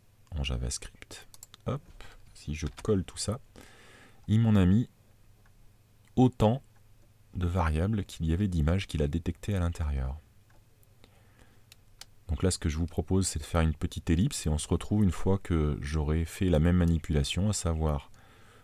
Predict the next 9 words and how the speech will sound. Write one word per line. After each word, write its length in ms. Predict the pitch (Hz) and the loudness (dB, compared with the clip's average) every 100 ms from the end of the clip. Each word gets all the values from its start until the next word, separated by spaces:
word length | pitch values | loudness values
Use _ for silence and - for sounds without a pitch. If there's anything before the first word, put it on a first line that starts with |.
| - - - - | -20 -20 -20 -16
créer 560 | - - 92 90 82 - - _ - _ _ - - | -6 0 2 2 0 -6 -20 _ -20 _ _ -20 -12
pour 160 | - | -6
chacun 300 | - 92 90 | -2 0 0
de 40 | 85 | 0
ces 260 | - 73 | 0 0
éléments-là 500 | 73 67 65 69 98 - _ - _ - - 95 | 0 0 0 -2 -2 -6 _ -20 _ -20 -8 -2
un 100 | 95 | -2
des 100 | 78 | -2
sprites. 480 | - - - - | -4 -8 -8 -18